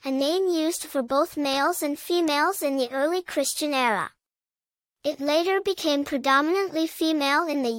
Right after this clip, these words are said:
U S and the U K. The Anna addition likely arose in Italian or Spanish cultures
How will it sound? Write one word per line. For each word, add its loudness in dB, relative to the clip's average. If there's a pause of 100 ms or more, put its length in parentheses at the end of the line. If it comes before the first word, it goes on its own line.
U 2
S 2 (180)
and 0
the 4
U 0
K. -6 (960)
The -2
Anna 2 (120)
addition 0
likely 2
arose 0
in 0
Italian 0
or -2
Spanish -2
cultures 0